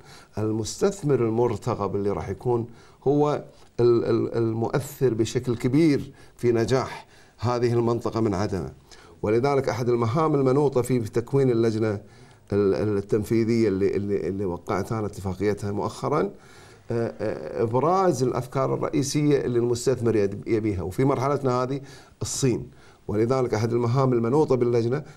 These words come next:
أن تعطينا بعض الأفكار الرئيسية اللي يجب أن نضمنها بالقانون اللي المنوي أن نقدمه بالمستقبل لتنظيم العمل في هذه المنطقة حتى نخلق منها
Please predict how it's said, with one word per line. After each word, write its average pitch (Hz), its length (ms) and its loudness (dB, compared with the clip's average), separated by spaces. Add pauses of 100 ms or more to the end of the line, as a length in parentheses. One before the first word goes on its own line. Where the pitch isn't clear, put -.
(140)
أن 139 160 0
تعطينا 147 380 0
بعض 131 220 0
الأفكار 117 520 -2
الرئيسية 120 580 -2
اللي 117 240 -4
يجب 139 500 0
أن 139 80 0
نضمنها 120 760 0 (540)
بالقانون 127 720 2
اللي 113 120 -2
المنوي 117 500 0
أن 113 100 0
نقدمه 107 480 -2
بالمستقبل 110 800 -2 (400)
لتنظيم 135 840 4
العمل 123 680 2 (240)
في 113 140 0
هذه 113 240 2
المنطقة 113 580 0
حتى 107 300 -4
نخلق 110 340 -2
منها 117 360 -2